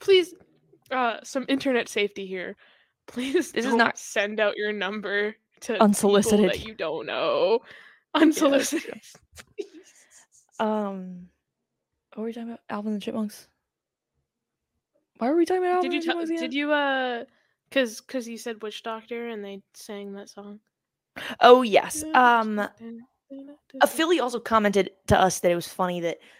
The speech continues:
Speaker 2: I said the thing about you have to go to, uh, medical school for that, but that was acupuncture when I said you have to go to
Speaker 1: Yeah.
Speaker 2: medical school for that, which I still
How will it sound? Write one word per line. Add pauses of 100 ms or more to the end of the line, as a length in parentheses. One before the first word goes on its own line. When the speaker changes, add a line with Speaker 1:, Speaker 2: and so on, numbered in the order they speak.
(140)
Speaker 2:
I
said
the
thing
about (240)
you
have
to
go
to,
uh, (1400)
medical
school
for
that,
but
that
was
acupuncture (460)
when
I
said
you
have
to
go
to
Speaker 1:
Yeah.
Speaker 2:
medical
school
for
that, (140)
which
I
still